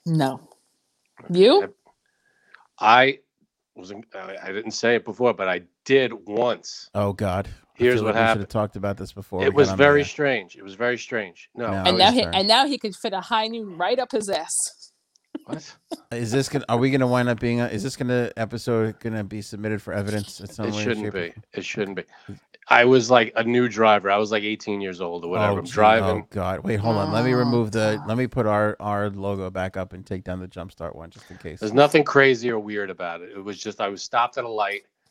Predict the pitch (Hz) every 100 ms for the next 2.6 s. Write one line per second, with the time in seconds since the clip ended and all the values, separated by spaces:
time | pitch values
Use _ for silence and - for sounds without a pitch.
0 | _ _ _ - 104 107 107 104 - _
1 | _ - 107 98 - - _ - _ -
2 | _ - 127 139 135 127